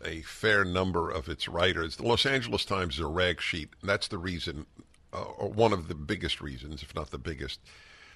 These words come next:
that it's losing readers. Only leftists read the L A Times, and the handful of conservatives in L A, uh, who have a moral obligation, like I do,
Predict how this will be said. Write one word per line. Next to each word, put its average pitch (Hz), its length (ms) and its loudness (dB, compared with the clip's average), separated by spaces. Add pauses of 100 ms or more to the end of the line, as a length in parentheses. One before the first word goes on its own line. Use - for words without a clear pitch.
(120)
that 95 180 8
it's - 160 -2
losing 101 420 4
readers. 80 520 -2 (880)
Only 131 280 6
leftists 101 720 4
read 90 220 2
the - 180 -4
L 80 160 0
A 76 100 -2
Times, 78 600 -6 (100)
and 82 260 -2
the 80 100 -2
handful 98 460 0
of 85 140 -4
conservatives 80 880 -2
in 82 140 -4
L 76 260 2
A, 71 220 -4 (720)
uh, 82 140 0
who 90 440 2
have 85 380 0
a 85 40 -4
moral 90 380 4
obligation, 80 680 -2
like 76 260 -4
I 98 160 4
do, 78 340 -6